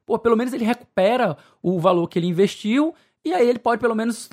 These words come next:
opinar, já que ele jogou, experimentou, alguma coisa assim. É, eu simplesmente, eu acho que essa, essa minoria, mesmo que seja muito vocálica, ainda é pouca gente perto de um jogo que foi não só um fenômeno de críticas,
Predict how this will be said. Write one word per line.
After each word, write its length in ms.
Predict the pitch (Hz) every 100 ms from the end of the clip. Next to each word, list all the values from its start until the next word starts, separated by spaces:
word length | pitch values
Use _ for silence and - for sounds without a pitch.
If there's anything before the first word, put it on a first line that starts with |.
| -
opinar, 480 | 196 233 208 175 214
já 160 | 175
que 120 | -
ele 280 | 175 160 156
jogou, 540 | 131 175 131 143 180 185
experimentou, 560 | - 170 165 156 165
alguma 200 | 175 185
coisa 260 | 180 185 185
assim. 380 | 214 143 127 180
É, 100 | 220
eu 160 | 208
simplesmente, 800 | 208 349 320 233 185 202 - 208 - - - _ -
eu 200 | 220 220
acho 300 | 202 202 -
que 140 | 202
essa, 500 | 190 190 185 175 165 -
essa 240 | 160 -
minoria, 420 | 165 160 156 143 139
mesmo 560 | 143 185 226 214 220
que 100 | 220
seja 360 | - 175 160 151
muito 500 | 143 160 214 247 214
vocálica, 720 | 196 - - 147 175 202 - - - _
ainda 380 | - 220 226 220
é 20 |
pouca 560 | 220 _ 208 240 240 185
gente 400 | 156 170 175 -
perto 420 | - 156 156 175
de 120 | 151
um 100 | 175
jogo 260 | 131 143 139
que 160 | 175
foi 280 | 160 147 143
não 260 | 170 233 190
só 160 | - 139
um 40 |
fenômeno 380 | 139 143 131 139
de 160 | 151 208
críticas, 560 | - 233 - 320 302